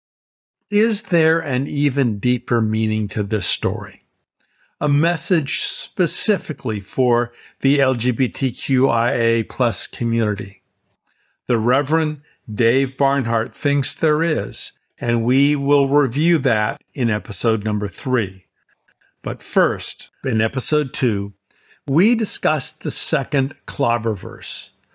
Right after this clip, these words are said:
the murder of the Levite's concubine. Then, in episode three,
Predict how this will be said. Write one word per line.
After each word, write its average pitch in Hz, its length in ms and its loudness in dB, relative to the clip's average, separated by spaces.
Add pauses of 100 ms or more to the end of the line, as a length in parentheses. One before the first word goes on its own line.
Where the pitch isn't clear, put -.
(280)
the 123 100 2
murder 135 640 0
of 120 160 -2
the 120 100 0
Levite's 110 680 -2
concubine. 101 920 -6 (720)
Then, 156 480 0 (240)
in 135 300 2
episode 123 500 -2
three, 170 640 0